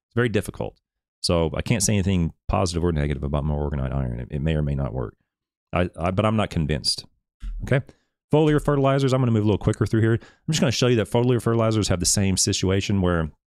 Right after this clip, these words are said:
you'll see a guaranteed analysis and the derived form will say iron sulfate. But in this form, iron sulfate will be useful to us, we're gonna find. So it's the same derived from fertilizer,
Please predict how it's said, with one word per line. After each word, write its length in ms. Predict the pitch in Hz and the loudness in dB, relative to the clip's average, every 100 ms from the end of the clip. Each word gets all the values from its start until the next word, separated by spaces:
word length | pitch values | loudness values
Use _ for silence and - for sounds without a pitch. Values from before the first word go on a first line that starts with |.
| _ _ _ _ _ | _ _ _ _ _
you'll 120 | 98 | 0
see 160 | - 110 | 2 2
a 40 | |
guaranteed 420 | 92 104 104 98 90 | 2 0 0 2 0
analysis 600 | 87 95 95 98 90 - _ _ _ _ | 2 0 0 0 -2 -4 _ _ _ _
and 80 | 95 | 0
the 40 | 95 | 2
derived 320 | 98 101 95 | 2 2 2
form 140 | 107 | 0
will 60 | 101 | 2
say 140 | 104 | 0
iron 200 | 98 101 | 2 0
sulfate. 400 | 92 143 - 131 | 2 0 0 -4
But 160 | 87 110 | -2 0
in 280 | 110 104 98 | 2 0 2
this 500 | 143 220 - - - _ _ | 2 4 2 -2 -4 _ _
form, 760 | - 160 202 101 76 76 95 - _ _ 107 | 0 2 2 2 0 0 -2 -4 _ _ 0
iron 320 | 131 143 135 | 0 0 0
sulfate 800 | - - 147 170 - 95 95 _ | 2 2 2 0 0 -2 -2 _
will 340 | 104 143 185 | 2 4 6
be 100 | 160 | 4
useful 480 | 170 147 170 - 92 | 2 4 2 0 -4
to 160 | - 80 | -4 -4
us, 180 | 64 82 | -4 -4
we're 80 | |
gonna 120 | 85 71 | -2 -2
find. 360 | 80 50 50 - _ _ _ _ _ - | -6 -8 -12 -18 _ _ _ _ _ -2
So 100 | 123 | 0
it's 120 | - | 2
the 100 | 120 | 2
same 500 | - 160 170 180 170 | 2 2 2 2 2
derived 580 | 143 131 123 131 139 - | 2 2 2 2 0 -2
from 340 | - 123 113 | 0 0 0
fertilizer, 920 | - 123 127 110 67 57 55 50 - | 0 0 2 2 2 0 -2 -4 -10